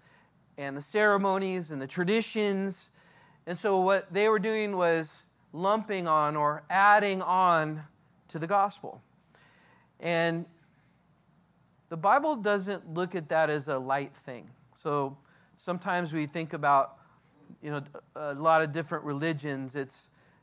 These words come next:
it's grace and works. And it's what God did and it's what you do. It's a combination. Any of that, any addition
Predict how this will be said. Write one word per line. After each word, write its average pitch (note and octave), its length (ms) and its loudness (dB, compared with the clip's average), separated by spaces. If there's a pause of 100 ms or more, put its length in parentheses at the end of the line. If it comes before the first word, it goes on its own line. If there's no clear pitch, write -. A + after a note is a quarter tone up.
(220)
it's - 440 -12 (1080)
grace E3 720 -4
and C#3+ 320 -6
works. - 540 -10 (840)
And D3 160 -6
it's D3 240 -8
what D3 180 -2
God E3 300 6
did D#3+ 240 -2
and D3+ 240 -8
it's D3 180 -12
what C#3+ 200 -10
you C#3+ 320 -8 (280)
do. B2 320 -8 (840)
It's D3 140 -14
a D3 40 -16
combination. D#3 960 -4 (1040)
Any B3 320 -4
of G3 160 0 (880)
that, D3+ 420 0
any G#3 260 -6
addition D#3+ 840 -8